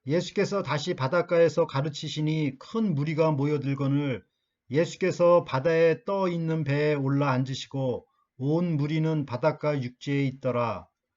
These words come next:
이에 예수께서 여러 가지를 비유로 가르치시니 그 가르치시는 중에 그들에게 이르시되, "들으라, 씨를 뿌리는 자가 뿌리러 나가서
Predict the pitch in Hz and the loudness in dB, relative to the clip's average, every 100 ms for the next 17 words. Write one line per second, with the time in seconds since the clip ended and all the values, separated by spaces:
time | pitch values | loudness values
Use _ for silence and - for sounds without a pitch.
0 | _ _ - 147 185 170 165 165 - 165 | _ _ -6 0 2 4 2 0 -2 0
1 | 165 160 143 143 160 151 143 143 151 156 | 2 2 2 2 2 2 0 0 0 0
2 | 120 95 _ - 147 160 156 156 143 131 | -2 -6 _ -8 -2 0 0 0 -2 -4
3 | 147 147 135 139 139 143 110 - _ _ | -6 -6 -8 -2 0 0 -2 -6 _ _
4 | _ _ - 160 170 160 131 156 - 175 | _ _ -6 -2 -2 -2 -2 -2 -4 -6
5 | 165 160 156 139 151 151 127 95 _ 139 | -4 -2 -2 -2 0 0 -2 -6 _ -6
6 | 156 160 147 156 156 147 135 147 - 143 | -2 0 0 0 0 0 -2 -4 -4 0
7 | 139 110 - _ _ _ _ _ _ - | 0 0 -4 _ _ _ _ _ _ 0
8 | 156 170 175 165 135 92 - _ _ - | 2 6 6 6 4 0 -10 _ _ -14
9 | - 208 202 196 208 202 185 170 160 165 | -8 -2 0 0 -2 -2 0 2 4 4
10 | 165 - 190 170 165 156 127 143 147 147 | 4 2 -2 2 2 2 2 0 0 0
11 | 127 - | 0 -2